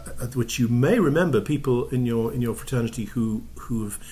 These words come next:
noticed British politics will remember this,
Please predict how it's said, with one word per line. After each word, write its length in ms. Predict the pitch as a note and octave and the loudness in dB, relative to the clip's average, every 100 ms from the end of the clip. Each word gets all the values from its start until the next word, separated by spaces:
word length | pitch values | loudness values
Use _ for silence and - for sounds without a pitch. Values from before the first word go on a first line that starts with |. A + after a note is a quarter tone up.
| - - - - - | -14 -16 -18 -16 -2
noticed 640 | B2 B2 D3 - G2 - | 2 4 4 2 -4 -2
British 320 | B2+ A#2+ G#2 | -2 -2 -4
politics 440 | - A#2 A2 B2 - | -2 -2 -2 -6 -4
will 100 | A2+ | -2
remember 400 | A2 C3+ C3 F2+ | 0 2 0 -2
this, 380 | - - - | -6 -10 -10